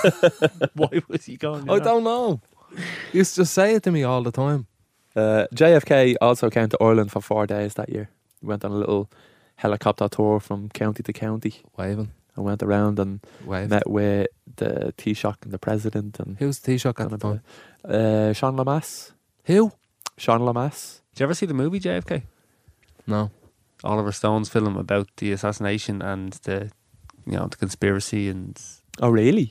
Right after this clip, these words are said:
Speaker 1: Brilliant.
Speaker 3: Is it?
Speaker 1: It's over three hours long.
Speaker 3: Shit.
Speaker 1: There's, um,
Speaker 3: That's why I can't watch Elvis.
Speaker 1: there's a bit in the middle of it where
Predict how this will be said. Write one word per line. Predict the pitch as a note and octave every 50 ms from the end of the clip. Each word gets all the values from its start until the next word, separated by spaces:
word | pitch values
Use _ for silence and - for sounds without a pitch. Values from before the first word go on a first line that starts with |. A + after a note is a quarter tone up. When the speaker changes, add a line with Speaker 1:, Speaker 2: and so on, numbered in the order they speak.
| - _
Speaker 1:
Brilliant. | - F2+ F2 F#2 F2+ - G#2 G#2 _ _ _ _ _ _ -
Speaker 3:
Is | A#2 A#2 C#3 G3+
it? | D#4 D#4+ B3+ - _ _ _ _
Speaker 1:
It's | - A#2+ - - - - - - - - - - _ -
over | G#2 G#2+ A#2 B2 C#3 C3+
three | - - C3+ C3+ C3
hours | B2+ B2+ B2+ B2 A#2 A#2+
long. | B2 A#2+ A#2+ A#2 A2+ A2+ G#2+ _
Speaker 3:
Shit. | - - - - - - G#2 G#2 G#2 G#2 G2+ G2 - - - - _
Speaker 1:
There's, | - A2 G#2 G#2 G#2 G#2 G#2 G2+ G2 - - - - - - -
um, | G#2 G2 F#2+ F#2+ F#2 F#2 F#2
Speaker 3:
That's | -
why | - G3
I | G#3 G3
can't | - F#3 D#3
watch | C#3 A#2+ -
Elvis. | C#3 C#3+ E3+ F3+ F#3+ E3 B2 - - - -
Speaker 1:
there's | - A2 A2 G2+
a | A2+
bit | G2+ G#2 B2 B2 -
in | A#2
the | A#2 G#2+
middle | G#2 G#2+ A2 A2 A#2
of | A2 G#2+ G#2
it | G2+ G2
where | G2+ G2+ G2 F#2+